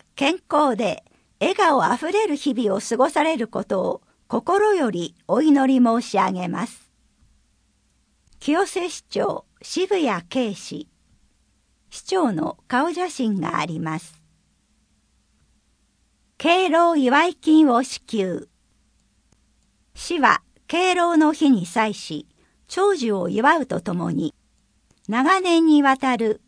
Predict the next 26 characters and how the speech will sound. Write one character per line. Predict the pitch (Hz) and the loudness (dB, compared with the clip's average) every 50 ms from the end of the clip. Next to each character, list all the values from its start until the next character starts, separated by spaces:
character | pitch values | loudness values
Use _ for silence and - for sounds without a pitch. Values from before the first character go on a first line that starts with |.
| _ | _
社 | - - - 262 262 | -12 -4 -2 -2 0
会 | - 359 370 403 381 | 4 4 4 4 2
貢 | - - 330 339 339 | 0 -2 0 0 -2
献 | - - 196 175 - 170 | -2 -4 -4 -4 -2 -4
に | 170 - | -4 -6
感 | 170 - 262 240 233 | -4 -4 -2 -2 -2
謝 | - - 185 147 | -4 -6 -10 -10
し、 | 151 - - - 165 - - _ _ _ _ _ _ _ _ _ _ _ | -10 -12 -12 -12 -12 -12 -14 _ _ _ _ _ _ _ _ _ _ _
対 | - 302 330 415 | 0 2 2 2
象 | - - - 339 320 320 | 0 -2 0 2 4 4
の | 294 311 302 | 4 4 2
方 | - 247 262 - 254 240 196 | 0 -2 -2 0 0 0 0
に | 135 143 202 285 - _ _ _ _ _ _ _ | -2 -4 -4 -6 -8 _ _ _ _ _ _ _
敬 | - 302 330 392 381 339 | -4 -2 -2 0 0 2
老 | 330 311 302 294 277 | 4 4 4 4 2
祝 | 196 202 226 262 302 | 2 2 2 2 2
い | 359 330 | 2 -2
金 | - - 294 285 285 285 | -4 -2 0 2 2 4
を | 262 247 277 | 2 2 0
支 | 247 - - | -2 -6 -10
給 | _ - 226 202 240 233 | _ -4 -2 -2 -2 -2
し | - - | -6 -8
て | - 202 190 | -8 -6 -6
い | 190 - | -4 -4
ま | - - - - | -4 -4 -4 -6
す。 | - - - _ _ | -8 -12 -20 _ _